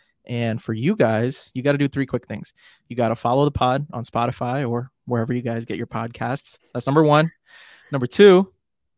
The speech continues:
you have to give it a five-star rating. I have the saying, "I've never had my heart broken, and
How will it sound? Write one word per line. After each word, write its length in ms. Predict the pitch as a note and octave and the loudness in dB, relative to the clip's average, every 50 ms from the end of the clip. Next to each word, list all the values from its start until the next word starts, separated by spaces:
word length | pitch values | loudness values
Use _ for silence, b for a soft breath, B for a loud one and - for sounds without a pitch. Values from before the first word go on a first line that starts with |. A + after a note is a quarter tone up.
| _ _ _ - | _ _ _ -6
you 140 | C3 B2+ | -4 -2
have 280 | A#2+ C3+ B2+ B2+ B2+ - | 0 0 0 0 -2 -2
to 120 | - - B2+ | -6 -8 -6
give 180 | A#2+ C#3 D#3 | -4 -4 -4
it 60 | D#3+ D#3 | -4 -4
a 40 | |
five-star 460 | C3 - C#3 C3+ C3+ C3 - - C3 B2 | -4 -4 -2 -2 -2 -4 -4 -6 -4 -4
rating. 360 | B2 B2+ B2+ C#3 D3+ D#3 - - | -2 -4 -4 -4 -6 -6 -8 -10
I 100 | B2+ A#2+ | -10 -8
have 240 | A#2+ C3 B2+ B2+ B2+ | -6 -6 -6 -6 -8
the 40 | - | -14
saying, 420 | - - A#2+ B2 B2 B2+ C#3+ D3+ - | -12 -10 -10 -8 -8 -8 -10 -10 -10
"I've 140 | - B2 A#2 | -12 -10 -8
never 220 | A#2+ B2 B2 B2+ | -6 -6 -4 -4
had 160 | B2+ C3 B2 B2 | -4 -4 -4 -4
my 80 | A#2+ | -8
heart 280 | A#2+ - B2+ B2 B2 - | -6 -6 -6 -8 -6 -6
broken, 340 | C3 B2+ A#2+ - C#3 C3 A#2+ | -8 -8 -8 -8 -10 -10 -10
and 100 | G#2+ | -10